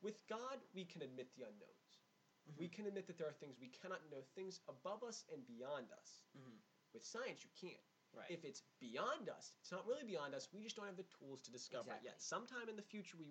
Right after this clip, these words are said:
Speaker 1: will, but we have not yet, but it's still discoverable. And because of that, that's why it's trapped.
Speaker 2: Right.
Speaker 1: That's why it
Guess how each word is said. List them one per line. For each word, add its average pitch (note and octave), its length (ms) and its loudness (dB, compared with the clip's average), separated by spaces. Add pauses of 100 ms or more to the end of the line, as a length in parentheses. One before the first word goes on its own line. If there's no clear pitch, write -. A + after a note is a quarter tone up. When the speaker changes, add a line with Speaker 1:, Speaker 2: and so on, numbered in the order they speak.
Speaker 1:
will, F3 380 4 (840)
but A3+ 340 8 (580)
we B2+ 220 -4
have B2 140 2 (100)
not F#3 340 6
yet, F#3 260 4 (360)
but D3 100 4
it's - 160 -2
still G3 540 4
discoverable. D3 840 2 (420)
And C#3 140 2
because A3+ 640 4
of D3 160 0
that, G2+ 260 -2 (960)
that's A3+ 340 8
why A3+ 140 4
it's C#3 260 0
trapped. - 480 0 (360)
Speaker 2:
Right. B2+ 100 0
Speaker 1:
That's G#3+ 340 6
why G3+ 220 4
it F3+ 80 -2